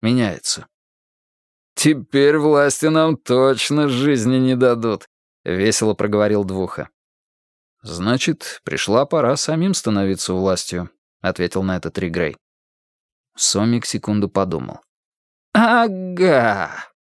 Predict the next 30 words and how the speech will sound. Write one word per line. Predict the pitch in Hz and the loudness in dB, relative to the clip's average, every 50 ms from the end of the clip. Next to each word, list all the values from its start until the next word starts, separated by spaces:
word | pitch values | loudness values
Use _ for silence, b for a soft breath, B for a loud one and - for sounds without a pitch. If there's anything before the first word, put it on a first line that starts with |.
| _ | _
просияв, | - - 110 104 - - 107 104 110 117 113 | -4 -2 -2 0 -2 0 0 2 2 2 0
сказал | - - 107 104 98 104 98 92 | 0 -2 -2 -2 0 -2 -2 -2
он. | 82 73 - - _ _ _ _ _ _ _ _ - | -4 -6 -8 -10 _ _ _ _ _ _ _ _ -8
«Вот | - - 117 151 185 220 233 233 226 220 147 160 | -4 0 2 4 4 4 4 4 4 4 2 2
оно | 151 143 135 120 | 0 2 0 -2
что! | 104 - - - - - 85 71 67 - B B B B B B B | -4 -6 -8 -8 -8 -8 -8 -8 -8 -10 B B B B B B B
Это | - 117 143 135 | 0 0 2 2
получается, | - 170 185 190 - - 190 202 208 196 - - - 180 175 170 165 143 120 - | 2 2 2 2 2 2 2 2 2 0 0 0 2 4 4 4 4 2 0 -4
мы | 139 - 104 135 156 180 185 185 | -8 -8 -4 0 2 2 2 2
официально | 170 - 170 165 - - 151 165 180 180 180 180 175 | 2 0 -2 -2 0 2 4 4 4 4 2 2 0
объявили | 170 165 156 160 165 165 196 202 202 | 2 2 2 2 2 4 4 4 4
о | 180 170 | 4 4
начале | 156 151 143 - - 196 202 202 170 | 4 2 2 2 2 2 2 4 4
военных | 160 170 175 202 214 196 190 190 190 | 4 4 4 4 2 0 -2 -4 -4
действий?» | 196 269 311 233 - - - - - _ _ _ _ _ _ _ _ _ _ _ _ _ _ _ _ _ _ _ _ _ | -4 -4 -4 -4 -6 -6 -10 -12 -14 _ _ _ _ _ _ _ _ _ _ _ _ _ _ _ _ _ _ _ _ _
«Вестимо», | - - 78 95 147 175 - - - 165 185 185 196 175 101 - _ _ _ _ - | -8 -4 -2 0 0 -2 -2 -2 -2 -2 0 0 0 -2 -4 -6 _ _ _ _ -2
произнес | - 117 117 110 95 107 101 - - | 0 2 2 2 2 0 0 0 -2
Тригрей. | - 104 95 - 95 87 - - - _ _ _ B B B B B B B B B B B B | -2 -4 -2 -2 -2 -2 -4 -4 -10 _ _ _ B B B B B B B B B B B B
«Значит, | 107 104 110 156 175 190 190 - - 196 185 156 - - - - - - - - | -8 -4 -2 0 2 2 2 4 4 2 2 2 -2 -10 -12 -12 -12 -12 -6 0
насчет | 135 156 175 - - 170 185 - - | 2 2 2 4 4 2 2 2 2
того, | - 165 170 170 185 208 202 175 143 123 | 2 2 4 4 4 4 4 4 2 0
что | - - - - 139 139 | -4 -4 0 2 2 2
мы | 135 156 180 185 131 104 | 4 2 2 2 2 0
своего | - - 139 160 165 170 175 170 143 120 | 0 0 2 4 4 6 6 4 4 2
кандидата | - - 151 160 156 180 185 175 165 123 - 120 | 0 0 0 0 2 0 2 2 2 2 2 0
на | 120 127 139 139 | 2 2 0 0
пост | - 165 151 - - - | 0 0 0 0 0 0
мэра | 151 165 147 127 127 | 0 2 2 2 2
выдвигать | 127 127 135 143 139 135 131 117 104 | 2 0 0 0 2 2 2 2 0
будем, | 104 110 110 90 90 82 80 - | -2 -4 -4 -4 -4 -8 -10 -12